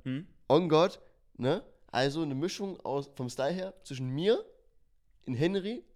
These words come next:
Speaker 2: also Shambo,
Speaker 1: Mhm.
Speaker 2: und, äh, keine Ahnung, ein bisschen Juli.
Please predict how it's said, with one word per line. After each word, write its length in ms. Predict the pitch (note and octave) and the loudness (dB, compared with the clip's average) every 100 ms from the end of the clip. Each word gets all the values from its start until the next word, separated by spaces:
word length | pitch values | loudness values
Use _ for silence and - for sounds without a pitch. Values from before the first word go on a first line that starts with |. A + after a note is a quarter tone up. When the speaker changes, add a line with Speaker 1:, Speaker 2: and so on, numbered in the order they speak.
| _ - | _ -6
Speaker 2:
also 160 | A2 | -4
Shambo, 380 | G#2+ D#3+ F#3 A3 - | -2 -2 -4 -6 -6
Speaker 1:
Mhm. 520 | C3+ D3 F3+ D#3+ G3 - - B3+ - | -4 -6 -6 -6 -6 -12 -14 -12 -4
Speaker 2:
und, 360 | D3 D#3 D3+ - | -2 -2 -4 -2
äh, 480 | C#3+ D3 D3 D3 C#3 | 2 4 4 4 2
keine 160 | D3 | 2
Ahnung, 240 | C#3 A#2 G#2+ - | 2 2 -4 -6
ein 80 | B2 | -4
bisschen 220 | B2+ B2 | -2 -2
Juli. 280 | B2 G2 | -2 -4